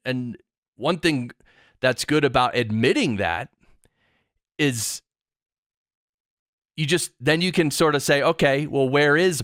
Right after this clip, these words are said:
mom? Where is God?" or whatever. And then you could start looking in different places. And eventually, hopefully, you come to look in your own heart and, you know, and be surrounded by other people. And then you, and then I feel like once you sort of find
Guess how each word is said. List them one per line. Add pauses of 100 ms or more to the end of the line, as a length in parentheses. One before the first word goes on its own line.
mom?
Where
is
God?"
or
whatever.
And
then
you
could
start
looking
in
different
places. (520)
And
eventually,
hopefully,
you
come
to
look
in
your
own
heart (960)
and, (380)
you
know,
and
be
surrounded
by
other
people. (300)
And
then
you, (280)
and
then
I
feel
like
once
you
sort
of
find